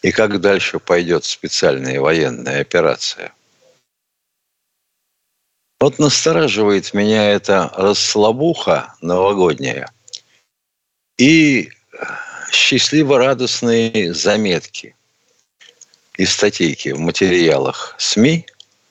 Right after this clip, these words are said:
о том, что, «Ага, Америка отказалась поддерживать Украину. Всё, не даёт ей больше оружия.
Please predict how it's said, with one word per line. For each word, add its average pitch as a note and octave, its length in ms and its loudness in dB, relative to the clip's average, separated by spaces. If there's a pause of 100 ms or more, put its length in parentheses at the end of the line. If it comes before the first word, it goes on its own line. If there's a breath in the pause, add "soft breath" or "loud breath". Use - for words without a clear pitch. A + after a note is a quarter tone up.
(180)
о F#2+ 160 0
том, G#2+ 260 0
что, - 560 0 (420)
«Ага, F#3 600 2 (640)
Америка A#2 480 2
отказалась G2 720 0
поддерживать D2 760 -2
Украину. - 720 -2
Всё, G2+ 640 2
не D2+ 160 -8
даёт F#2 560 2
ей G#2+ 160 0
больше G2 400 0
оружия. - 580 -2